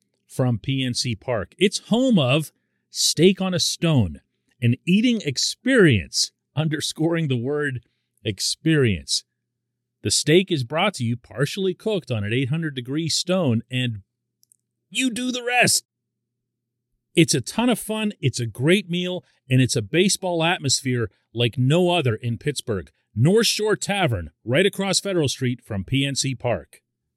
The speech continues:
Anyone remember when Cherington was hired and the main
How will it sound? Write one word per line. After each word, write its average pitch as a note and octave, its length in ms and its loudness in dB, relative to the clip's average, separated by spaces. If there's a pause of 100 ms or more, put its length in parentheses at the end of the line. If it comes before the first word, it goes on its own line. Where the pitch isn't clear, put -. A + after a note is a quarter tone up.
(840)
Anyone B3+ 360 4
remember F#3 540 4
when B2 380 0 (140)
Cherington D3 580 0
was G#2 160 2
hired F2+ 540 2 (1040)
and A2+ 300 4
the G#2+ 140 -2
main A#3 1120 -2